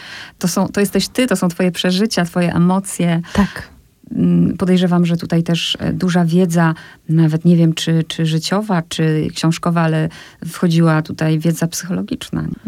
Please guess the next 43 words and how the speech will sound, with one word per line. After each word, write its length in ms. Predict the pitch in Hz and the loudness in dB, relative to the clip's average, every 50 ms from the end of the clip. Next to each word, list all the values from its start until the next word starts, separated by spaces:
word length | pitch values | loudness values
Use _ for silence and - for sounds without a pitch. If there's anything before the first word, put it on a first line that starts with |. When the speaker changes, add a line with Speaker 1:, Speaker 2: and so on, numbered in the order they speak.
| 233 - | -4 2
Speaker 2:
Ona 220 | - 240 226 220 214 | 4 4 6 6 4
była 160 | 196 202 196 | 4 2 2
świetną 340 | - - - 190 - 185 185 | 2 2 0 0 2 0 0
psycholożką, 600 | - - 190 - - 185 185 - - - 202 190 | -2 -4 -6 -4 -4 -4 -4 -4 -4 -2 -2 0
właśnie 260 | 190 196 190 170 175 | 0 0 0 0 0
Speaker 1:
Mhm. 140 | 175 170 208 | 2 4 4
Speaker 2:
naprawdę 400 | 208 196 - 202 190 190 190 185 | 4 4 4 2 2 2 2 2
do 100 | 196 190 | 2 2
każdego 580 | - 208 196 - 208 214 - 220 214 214 214 - - - - - - - - - - - - - | 2 2 2 4 2 2 4 4 2 2 2 -2 -6 -16 -18 -18 -18 -18 -18 -18 -20 -6 -2 0
i 100 | 214 196 | 0 0
tak 300 | - _ - 247 247 233 | 0 _ 2 4 4 6
długo 220 | 220 226 214 226 | 6 4 6 4
szukała 360 | 202 - 196 - 208 208 208 196 | 4 2 2 4 4 4 6 4
tego 240 | - 196 190 196 | 4 2 2 2
klucza, 400 | - - 208 202 - - 226 226 | 0 2 0 2 2 4 4 4
aż 120 | 220 214 - | 4 4 4
go 100 | - 208 | 4 4
znalazła. 580 | 196 214 202 196 190 185 170 160 156 - - - - - _ _ - | 6 6 6 6 6 4 2 0 -4 -6 -8 -12 -14 -20 _ _ 0
I 60 | 254 202 | 4 6
ona 140 | 196 196 | 6 6
się 140 | 185 - 220 | 6 6 6
nie 80 | 202 196 | 6 6
poddawała. 680 | - 190 175 185 185 180 180 180 165 170 - - 185 - - - _ _ - | 4 4 2 4 2 2 2 2 0 0 -2 -6 -8 -10 -14 -20 _ _ 0
I 220 | 226 214 202 220 202 | 2 4 4 4 4
to 160 | - 202 196 | 4 2 2
była, 540 | 185 - 202 190 190 185 185 185 185 185 190 208 208 | 2 2 2 4 4 4 4 4 2 2 0 -2 0
tak, 220 | - 233 220 - - | 0 0 0 2 0
tak, 240 | - 180 170 - | -2 -2 0 2
no 160 | 202 196 196 202 | 4 6 8 8
ona, 220 | 208 208 208 - | 8 8 6 8
i 120 | 214 220 | 8 8
ona 140 | 220 226 233 | 8 8 8
sama 360 | 220 - - 262 254 247 233 | 6 4 4 6 8 8 8
po 120 | 214 - 208 | 6 2 -2
prostu, 320 | - - 196 - - 220 208 - 226 247 240 | -2 -2 -2 -2 -2 -4 -2 2 4 4 4
jakby 300 | 220 240 233 233 240 - | 6 4 4 4 4 6
ona 160 | 247 262 262 | 6 6 6
spędzała 280 | - - 269 247 262 247 | 6 6 6 6 6 4
też 120 | 247 240 | 4 4
bardzo 260 | 220 240 254 254 247 | 4 4 4 4 4
dużo 180 | 233 233 233 220 | 4 4 2 2
czasu 360 | - - 240 - - - 180 | 2 2 2 2 2 2 4
na, 300 | 180 180 170 165 165 190 | 4 4 4 2 2 0